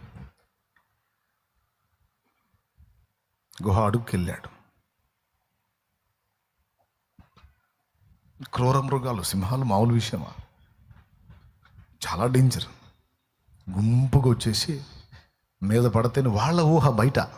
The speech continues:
అయిపోయి ఉంటాడు. ఈ పాటికి, ఆ, అయిపోయి ఉంటాడు అంటామని ఒకటి అడిగితే అయిపోవటం.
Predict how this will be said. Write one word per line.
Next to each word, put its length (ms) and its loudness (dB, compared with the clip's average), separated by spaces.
అయిపోయి 300 -2
ఉంటాడు. 280 -6
ఈ 80 -4
పాటికి, 680 -4
ఆ, 380 0
అయిపోయి 260 0
ఉంటాడు 220 -4
అంటామని 320 -2
ఒకటి 200 -2
అడిగితే 640 -4
అయిపోవటం. 840 -2